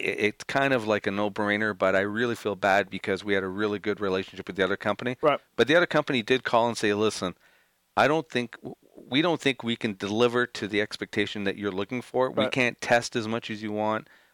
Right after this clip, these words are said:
Speaker 1: We know you're gonna wanna do a lot more this year, and we just can't be there as much as you want."
Speaker 2: Right.
Speaker 1: So maybe it's in best interest on both partner sides to say, "Okay," shake our hands and say,
Speaker 2: Yeah.
Speaker 1: "We had a good, good five, six, seven years.
Speaker 2: Yeah.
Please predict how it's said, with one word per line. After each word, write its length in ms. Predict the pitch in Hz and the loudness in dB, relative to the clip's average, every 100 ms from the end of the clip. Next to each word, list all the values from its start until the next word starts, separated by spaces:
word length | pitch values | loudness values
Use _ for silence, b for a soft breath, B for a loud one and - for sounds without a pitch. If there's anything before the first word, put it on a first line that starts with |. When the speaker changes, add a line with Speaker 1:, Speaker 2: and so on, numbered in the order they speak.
| - | -4
Speaker 1:
We 100 | 107 | 0
know 120 | 117 | 0
you're 120 | 123 117 | 0 0
gonna 200 | 110 98 | -2 -4
wanna 240 | - 110 107 | -2 0 0
do 160 | 101 95 | -2 -2
a 40 | |
lot 260 | 101 117 - | 2 2 2
more 180 | 110 | 0
this 220 | 104 104 110 | 0 -2 -2
year, 140 | 104 104 | -2 -2
and 100 | 104 | -4
we 80 | |
just 240 | 104 110 - | -4 -6 -2
can't 240 | 117 98 | -2 -2
be 120 | 95 98 | -2 0
there 180 | 101 | 0
as 100 | 95 | 0
much 180 | 104 - | -4 -6
as 120 | 95 | -8
you 80 | 95 | -4
want." 260 | 92 82 - | -2 -2 -4
Speaker 2:
Right. 200 | 139 127 - _ | -8 -8 -14 _
Speaker 1:
So 280 | - 110 104 | -2 0 0
maybe 400 | 107 120 127 123 | 0 0 0 -2
it's 140 | 117 104 | -4 -4
in 80 | |
best 280 | 92 110 - | 0 0 0
interest 560 | 107 - 107 110 - - | -8 -2 -2 -2 -6 -10
on 100 | 92 | -6
both 220 | 92 107 - | -4 -4 0
partner 440 | 101 - 101 101 _ _ _ _ _ - | 0 0 -8 -10 _ _ _ _ _ -2
sides 400 | 101 101 98 - | 2 2 0 -4
to 200 | 101 95 | -2 -2
say, 240 | - 98 | 0 0
"Okay," 360 | 98 - 101 104 | 0 0 0 -2
shake 300 | - 110 - | -2 -4 0
our 80 | 101 | 0
hands 320 | 101 104 101 | 0 -4 -8
and 100 | 98 | -8
say, 180 | 95 92 | 0 0
Speaker 2:
Yeah. 100 | - b b - | 0 b b -2
Speaker 1:
"We 120 | 117 | 2
had 100 | 113 | 4
a 60 | 98 | 2
good, 320 | 113 113 113 b b b _ | 2 0 -2 b b b _
good 220 | 120 117 | -2 0
five, 240 | - 110 110 | 2 2 2
six, 220 | - - | -4 -2
seven 200 | 107 110 | 0 0
years. 300 | 104 143 - _ | -2 -2 -6 _
Speaker 2:
Yeah. 140 | 139 | -12